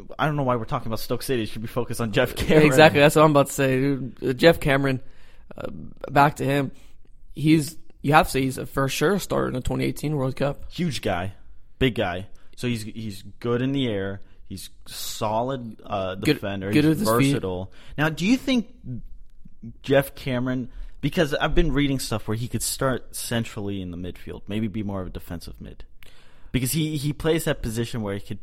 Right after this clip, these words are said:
Speaker 1: be center back. To me, he's always struck me as a, a center back. I don't feel like he pinpoints passes like you think he does. Because there's oftentimes in the U S men's national team where he launches a pass,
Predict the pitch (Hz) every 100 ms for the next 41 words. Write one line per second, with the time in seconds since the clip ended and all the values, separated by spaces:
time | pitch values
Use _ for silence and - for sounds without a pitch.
0 | - 113 113 113 110 - 107 95 85 85
1 | - 185 254 - 196 - - 160 - 135
2 | 120 107 - - - - 151 160 92 -
3 | - - - 156 214 214 196 185 - 127
4 | - - 170 160 - 147 127 107 - -
5 | 156 156 - 82 92 - - - - 117
6 | - 110 165 165 - 80 - - - -
7 | - 147 143 139 127 - 147 175 202 190
8 | 156 147 135 123 131 139 131 127 120 107
9 | 107 117 107 110 95 95 101 - 98 104
10 | 123 135 151 - 87 104